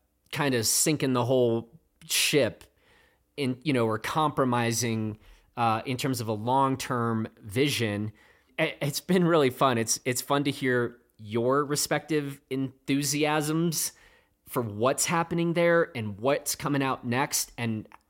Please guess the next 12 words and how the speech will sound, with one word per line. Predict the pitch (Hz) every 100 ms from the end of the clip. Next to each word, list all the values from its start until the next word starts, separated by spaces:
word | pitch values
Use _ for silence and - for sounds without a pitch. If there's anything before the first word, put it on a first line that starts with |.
| -
and | 123 117
then | 123 120 117
the | 120
loop | 110 113 151 151 -
of | 127 120 110 110 _ _ _ _ _
the | 120
subscribers | 113 131 - - 123 131 135 135
and | 113 104
user | 98 123 110 104
feedback | - - 170 143 165 160 156 -
to | - 123 110
help | - 143 143